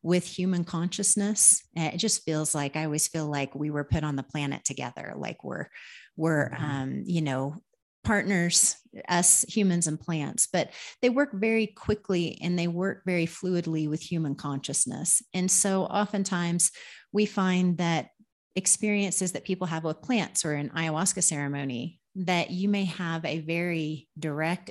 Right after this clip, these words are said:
Speaker 1: immersive, cellular experience that transforms you in one ceremony, one, one four-hour ceremony, in a way that may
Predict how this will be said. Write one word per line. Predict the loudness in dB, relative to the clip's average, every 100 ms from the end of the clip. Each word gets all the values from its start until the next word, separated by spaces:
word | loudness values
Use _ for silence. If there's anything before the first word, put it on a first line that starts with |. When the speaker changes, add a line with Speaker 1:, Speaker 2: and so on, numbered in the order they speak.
| -6
Speaker 1:
immersive, | -4 -2 0 0 2 0 -4 -8 -18 -18 -20 -20 _ -2
cellular | 4 6 6 4 4 4 2 2 0 -6 _ -6
experience | 0 2 2 2 2 2 0 -2 0 4 6 4 0 _ -4
that | -4
transforms | -4 -4 -2 0 0 2 4 6 4 4
you | 0 0 0 -2 -2
in | -2 0
one | 2 2
ceremony, | 4 4 4 0 0 0 -2
one, | -2 -2 -4 -6
one | -2 0 0
four-hour | 0 0 0 2
ceremony, | 2 2 0 0 -2 -2 -4 -8 -16 -16 -6
in | 2
a | 2
way | 4 2 2 0 0
that | 0 0 -4 _
may | 0 2 2 2 0 -2